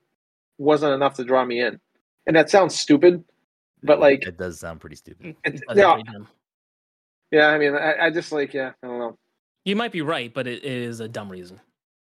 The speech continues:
Speaker 1: Yeah, I think I, I agree it's a dumb reason. I don't think it's, like, a good reason, but
Speaker 3: Like, I saw, I went to go see, uh,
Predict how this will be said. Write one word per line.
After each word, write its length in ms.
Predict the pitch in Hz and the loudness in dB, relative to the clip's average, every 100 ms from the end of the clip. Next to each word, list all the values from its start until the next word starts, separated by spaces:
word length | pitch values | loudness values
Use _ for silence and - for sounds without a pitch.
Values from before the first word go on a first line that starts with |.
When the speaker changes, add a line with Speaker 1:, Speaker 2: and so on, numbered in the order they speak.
| _ | _
Speaker 1:
Yeah, 220 | 143 123 - | -2 -2 0
I 80 | 165 | 2
think 180 | 196 196 | 4 6
I, 180 | 196 185 | 4 4
I 80 | 196 | 0
agree 220 | 165 156 | 2 0
it's 100 | 143 | -2
a 40 | 113 | -6
dumb 160 | 113 | -12
reason. 140 | 110 117 | -12 -8
I 40 | |
don't 140 | 131 135 | -10 -8
think 140 | 127 | -12
it's, 120 | 117 | -10
like, 120 | 113 - | -10 -10
a 100 | - | -10
good 100 | 107 | -8
reason, 260 | 107 104 _ | -8 -10 _
but 100 | - _ _ _ | -20 _ _ _
Speaker 3:
Like, 140 | 143 | -6
I 160 | 147 202 | -4 -6
saw, 300 | 220 226 175 - | -4 -2 -4 -4
I 360 | 175 208 233 202 | -4 -4 -4 -6
went 300 | 175 151 170 | -6 -4 -4
to 100 | 156 | -4
go 160 | 151 139 | -6 -6
see, 720 | 127 - 127 120 113 113 123 _ _ _ _ | -8 -6 -6 -4 -8 -12 _ _ _ _ _
uh, 480 | 127 113 104 95 | -6 -6 -6 -10